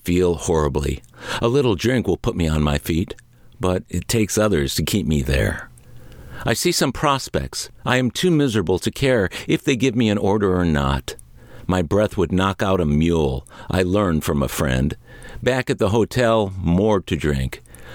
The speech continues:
I come home early in the morning. My mind is fairly clear, but inwardly I am undergoing torture.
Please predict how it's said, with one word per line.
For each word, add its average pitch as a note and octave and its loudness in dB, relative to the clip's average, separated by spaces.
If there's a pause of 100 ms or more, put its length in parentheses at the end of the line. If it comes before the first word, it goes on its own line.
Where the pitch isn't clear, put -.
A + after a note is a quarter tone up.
(140)
I G2 0
come C#3 0
home A#2 2
early A2+ 2
in E2 2
the E2 2
morning. E2 0 (360)
My G#2 2
mind A2+ 2
is F#2+ 0
fairly C3+ 2
clear, F2 2
but G2+ 0 (220)
inwardly C3 2
I G#2+ 0
am G2 0
undergoing G#2 0
torture. E2 -4